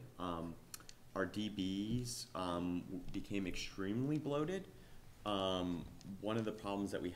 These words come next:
had was because we were doing things, um, in kind of this organic way, we were also using kind of the most off-the-shelf approaches in Drupal.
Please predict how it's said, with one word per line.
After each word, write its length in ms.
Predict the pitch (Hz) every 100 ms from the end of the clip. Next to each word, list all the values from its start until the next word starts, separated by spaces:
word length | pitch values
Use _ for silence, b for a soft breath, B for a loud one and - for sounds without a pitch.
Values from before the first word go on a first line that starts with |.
| 113
had 220 | 127 107
was 440 | 92 90 87 87 - B B B B - - 78
because 460 | 101 101 113 120
we 120 | 113 107
were 520 | 101 98 98 95 92 101
doing 500 | 101 98 95 92 90 - - - - - -
things, 540 | 98 95 95 90 - - - - - - -
um, 420 | 92 92 87 87 -
in 160 | 92 90
kind 180 | 98
of 80 | 95
this 260 | 90 92 -
organic 380 | - 90 101 92
way, 160 | 92 87
we 120 | 87
were 80 | 92
also 360 | 92 - 104 95
using 460 | 90 95 90 90
kind 160 | 87 90
of 140 | 87
the 60 | 92
most 400 | 90 95 98 - -
off-the-shelf 580 | 87 - - 98 90 - - -
approaches 400 | - 90 85 87
in 120 | 85
Drupal. 380 | 104 117 156